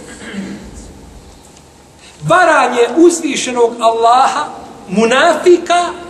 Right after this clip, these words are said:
u njemu nemaju dvije komponente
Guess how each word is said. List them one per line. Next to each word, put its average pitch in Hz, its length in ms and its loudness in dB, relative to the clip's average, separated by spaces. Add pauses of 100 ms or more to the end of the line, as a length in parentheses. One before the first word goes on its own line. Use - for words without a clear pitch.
(240)
u 311 140 4
njemu 302 300 4
nemaju 294 460 2 (120)
dvije 285 460 4
komponente 214 800 -2